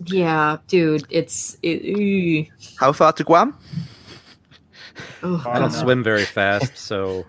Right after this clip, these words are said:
Speaker 1: <laughs>
Speaker 2: So
Speaker 4: That's a while.
Speaker 2: the, on the mo-, I,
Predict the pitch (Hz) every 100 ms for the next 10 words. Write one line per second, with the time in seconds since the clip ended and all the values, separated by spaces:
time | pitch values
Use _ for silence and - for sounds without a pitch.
0 | _ _ - - - - - - - -
1 | - - - _ - _ - 139 139 127
2 | - 82 80 185 - 180 180 175 180 -
3 | 143